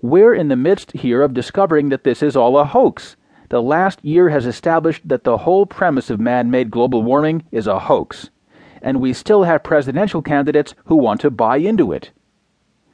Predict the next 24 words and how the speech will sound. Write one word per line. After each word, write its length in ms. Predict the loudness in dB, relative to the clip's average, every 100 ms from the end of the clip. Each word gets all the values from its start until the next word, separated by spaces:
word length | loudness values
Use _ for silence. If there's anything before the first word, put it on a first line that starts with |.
| _ _ _ -10
By 240 | -2 0
October 540 | 0 -2 0 2 4 0
two 220 | 0 -4
thousand 320 | 0 0 -2
eleven, 400 | 0 0 0 -4 -8
Romney 400 | -2 0 0 0
had 180 | 0 0
done 180 | 0 -2
an 100 | 0
about-face. 800 | -2 0 0 -2 -6 -6 -10 -20 _ _ _ _ _ _ _
"My 300 | -4 -2 0
view 280 | 0 0 2
is 180 | 2 2
that 120 | 0
we 160 | 0 0
don't 240 | 0 0
know 160 | 2 4
what's 260 | 4 2 0
causing 400 | 2 2 2 -2
climate 380 | 0 2 0
change 300 | -2 -4 -2
on 80 | -2
this 120 | -4
planet, 480 | -6 -4 -2 -2 -4